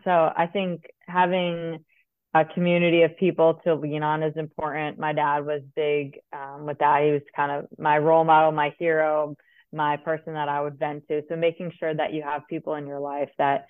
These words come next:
you can vent to when it comes to your sports, your teammates. I had a kind of a handful of teammates that I know that I could come to. Um, then I, I kept a journal. Uh, my dad coined the term,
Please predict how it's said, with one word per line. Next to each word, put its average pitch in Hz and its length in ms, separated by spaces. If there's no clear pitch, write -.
you 165 120
can 165 200
vent 190 260
to 151 120
when 143 180
it 143 100
comes 147 220
to 151 60
your 143 160
sports, 147 360
your 151 240
teammates. 156 560
I 151 60
had 147 180
a 147 160
kind 147 160
of 143 100
a 147 120
handful 151 520
of 143 120
teammates 143 400
that 147 100
I 147 100
know 147 220
that 147 120
I 143 140
could 143 360
come 151 260
to. 147 500
Um, - 600
then 151 220
I, 151 320
I 151 120
kept 170 280
a 151 80
journal. 143 680
Uh, 139 260
my 143 180
dad 143 320
coined 147 360
the 139 40
term, 143 460